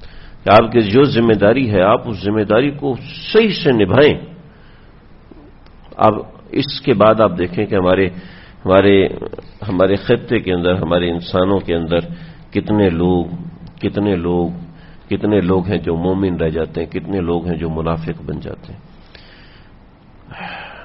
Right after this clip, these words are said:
آسان سا حل ہے کہ روزانہ اللہ سے معافی مانگی جائے۔ اللہ جی، اگر میرا، میری فہر-، میرا نام ف-، منافقین کی فہرست میں تو اللہ جی، مجھے اس میں سے نکال دیجیے۔ حضرت عمر بن خطاب رضی اللہ تعالیٰ عنہ،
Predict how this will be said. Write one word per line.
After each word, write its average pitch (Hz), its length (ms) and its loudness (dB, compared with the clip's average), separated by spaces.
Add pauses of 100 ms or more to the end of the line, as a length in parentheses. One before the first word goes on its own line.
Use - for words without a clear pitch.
(200)
آسان 110 360 0
سا - 260 -6
حل 95 160 0
ہے 87 60 0
کہ 87 120 -8
روزانہ 85 400 -2
اللہ 78 200 -2
سے 80 200 -8
معافی 78 320 -8
مانگی 78 320 -6
جائے۔ - 260 -12 (680)
اللہ 90 140 0
جی، 90 260 0
اگر 90 160 2
میرا، 85 260 2 (120)
میری 90 300 -2
فہر-، 87 360 -4
میرا 87 280 0
نام 92 220 0
ف-، - 360 -8
منافقین 85 640 -4
کی 98 140 -8
فہرست 85 460 -6
میں 80 160 -6
تو 85 100 -4
اللہ 85 140 -2
جی، 87 160 -4
مجھے 82 240 -6
اس 80 140 -10
میں 80 80 -6
سے 92 180 -8
نکال 82 360 -4
دیجیے۔ - 280 -12 (1600)
حضرت 92 260 -2
عمر 95 200 2
بن 90 160 -2
خطاب 90 440 0
رضی 85 280 -4
اللہ 85 300 2
تعالیٰ 82 160 -2
عنہ، 120 140 -8